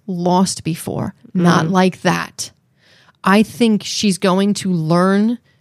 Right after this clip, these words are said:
Speaker 1: that she can't do it alone.
Speaker 2: Mm. Okay. So, um, hopefully that's right. And then the other thing that I'm worrying ab-, or worrying, wondering about is whether Will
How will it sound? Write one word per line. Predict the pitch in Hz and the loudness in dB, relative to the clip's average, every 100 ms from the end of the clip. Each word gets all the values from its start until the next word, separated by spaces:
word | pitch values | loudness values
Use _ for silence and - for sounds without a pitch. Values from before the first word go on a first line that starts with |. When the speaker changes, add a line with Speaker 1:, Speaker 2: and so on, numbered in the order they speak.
| _ | _
Speaker 1:
that | 185 185 | -6 -4
she | - - 208 | -4 -2 -4
can't | - 208 196 214 175 | 0 0 2 0 0
do | 185 175 | 2 2
it | 175 - _ _ | 0 -6 _ _
alone. | 180 160 147 - - - - 175 - | -4 -2 -4 -8 -12 -14 -14 -14 -8
Speaker 2:
Mm. | 175 160 156 - _ _ | -4 -4 -6 -10 _ _
Okay. | 208 214 170 190 _ _ _ _ | -4 -2 -4 -6 _ _ _ _
So, | - 190 180 175 170 165 - _ _ _ _ - | -6 0 2 2 2 -2 -10 _ _ _ _ 0
um, | 185 180 175 170 165 165 _ _ _ | 4 4 4 2 -2 -6 _ _ _
hopefully | - 208 233 233 | -2 0 2 2
that's | 226 - | 0 0
right. | 214 170 185 - _ | 0 2 0 -6 _
And | 190 190 | 0 2
then | 185 | 2
the | 180 - | 0 0
other | 247 294 | 0 -2
thing | 277 247 | -2 -2
that | 226 - | -2 0
I'm | 196 | 0
worrying | 185 190 185 180 165 | 2 2 2 0 -2
ab-, | 165 | -2
or | 185 160 147 - | 0 0 -2 -4
worrying, | 160 147 139 143 151 - - | 0 0 0 -2 -4 -10 -8
wondering | 196 202 214 185 170 | 0 2 4 2 2
about | 160 151 151 - - | 0 0 -2 -6 -4
is | 180 170 165 - | 0 2 0 -2
whether | 190 185 185 175 | 0 0 2 0
Will | 170 208 202 156 151 165 | 0 2 4 2 0 -2